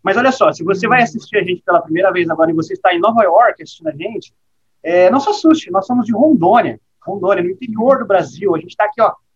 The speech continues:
cravado na floresta amazônica, tá bom? Então pensa, tem quatro pessoas falando com você da Amazônia e trazendo informações a respeito da nossa região e de outras regiões pra gente poder conversar e bater,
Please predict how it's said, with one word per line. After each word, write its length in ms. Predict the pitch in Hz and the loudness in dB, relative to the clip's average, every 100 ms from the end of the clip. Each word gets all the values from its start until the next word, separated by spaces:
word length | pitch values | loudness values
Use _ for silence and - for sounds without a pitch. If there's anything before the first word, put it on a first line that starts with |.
| _ - | _ -2
cravado 540 | 202 202 196 214 202 | -2 0 2 2 0
na 100 | 185 | -4
floresta 460 | 185 175 175 170 170 | -2 -2 -2 -4 -2
amazônica, 520 | 170 139 123 110 _ | -2 0 -4 -4 _
tá 100 | - | -8
bom? 240 | 151 277 320 _ _ _ _ | 0 0 -2 _ _ _ _
Então 140 | 233 240 | -2 0
pensa, 340 | 226 175 165 | 0 0 -2
tem 160 | 170 170 | -10 -4
quatro 380 | - 202 - - | 2 2 2 -6
pessoas 440 | 202 - 202 208 | -10 -4 -2 -2
falando 280 | - 180 180 | -4 -8 -8
com 80 | 165 | -8
você 360 | 170 - 180 | -10 -6 -4
da 100 | 175 | 0
Amazônia 500 | 196 190 170 180 196 | 2 0 0 -2 -2
e 40 | 185 | -4
trazendo 280 | 175 185 | -4 -4
informações 640 | 196 190 185 - 170 180 - _ _ _ - | -6 -4 -4 -4 -6 -6 -8 _ _ _ -6
a 80 | 156 | -2
respeito 420 | 175 - 175 160 | -2 -2 -2 0
da 140 | 156 | 0
nossa 340 | 147 151 208 247 | 2 2 2 0
região 540 | 233 214 190 180 226 _ _ _ | -2 -2 0 2 0 _ _ _
e 40 | 135 | -6
de 80 | |
outras 280 | 175 196 202 | -2 -2 -2
regiões 360 | 196 175 180 180 | -2 -4 -6 -6
pra 140 | - | -10
gente 140 | 180 _ | -10 _
poder 240 | 180 180 | -10 -8
conversar 440 | 185 180 156 165 | -4 -4 -2 -2
e 80 | 170 | 0
bater, 300 | - - 120 | -2 -4 -14